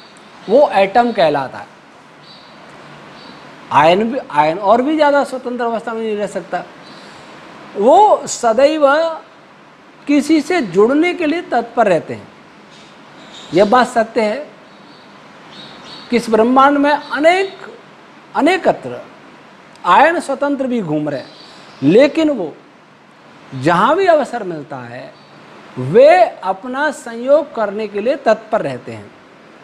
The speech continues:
और वे संयुक्त होकर के मॉलिक्यूल्स बनाने का प्रयास करते हैं।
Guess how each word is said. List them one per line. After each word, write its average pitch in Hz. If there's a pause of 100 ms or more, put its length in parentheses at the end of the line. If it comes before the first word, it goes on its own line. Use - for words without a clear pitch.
(2250)
और 269 (520)
वे 339 (360)
संयुक्त 349
होकर 208
के 285 (500)
मॉलिक्यूल्स 277
बनाने 220
का 262 (840)
प्रयास 208
करते 120
हैं। 104